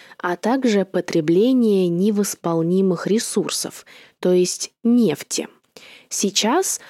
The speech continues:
многие страны стараются переходить на возобновляемые источники энергии,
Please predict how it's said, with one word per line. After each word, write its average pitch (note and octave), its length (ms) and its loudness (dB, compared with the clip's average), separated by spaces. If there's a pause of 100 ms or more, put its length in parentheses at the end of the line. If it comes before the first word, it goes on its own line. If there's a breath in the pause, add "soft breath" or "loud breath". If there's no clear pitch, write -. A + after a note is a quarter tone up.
(120)
многие G3 500 2
страны A3 720 0
стараются A3+ 720 0
переходить G3+ 800 0
на A3 260 2 (280 loud breath)
возобновляемые G#3 1400 2
источники F3 920 -2
энергии, E3 640 -2